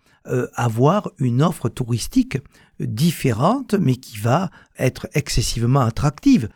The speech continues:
Euh, bon, dans quelques jours, euh, nous allons, euh, arriver au beau jour. Eh bien, euh, la montagne, c'est aussi la possibilité, euh,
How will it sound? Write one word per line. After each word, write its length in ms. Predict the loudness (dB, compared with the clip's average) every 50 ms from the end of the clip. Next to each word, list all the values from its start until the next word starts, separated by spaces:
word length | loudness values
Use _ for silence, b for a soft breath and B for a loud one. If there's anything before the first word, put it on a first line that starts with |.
| b b b b -8
Euh, 180 | -8 -8 -8 -12 b b b b -10
bon, 400 | -2 2 2 2 2 2 -2 -2
dans 220 | 0 0 0 0
quelques 380 | 2 2 0 0 0 0 0 0
jours, 480 | 2 4 4 4 4 4 0 -2 -4 -4
euh, 580 | -4 -6 _ _ _ _ _ -8 -6 -4 -4
nous 320 | -2 -2 -2 -2 0 0 0
allons, 460 | 2 4 4 2 2 2 0 -2 -4
euh, 100 | -4 -6 b b b b b
arriver 600 | b -4 -4 -2 -2 -4 -2 0 2 4 4 4
au 160 | 2 0 0
beau 180 | 2 4 6 6
jour. 360 | 8 8 8 6 6 2 b b b b b b -4
Eh 100 | -4 0
bien, 360 | 4 4 6 6 4 4 2
euh, 160 | 2 0 0 -2 b b b b
la 220 | -2 0 2 4 4
montagne, 520 | 4 4 4 4 2 2 2 2 2 0
c'est 220 | 0 -2 -2 -2
aussi 240 | -2 -4 0 2 2
la 80 | 2 2
possibilité, 840 | 2 0 -2 -2 -2 -4 -4 -4 -2 -2 -2 0 0 0 0 0 -2 b b b b b b b -2
euh, 260 | 0 2 2 2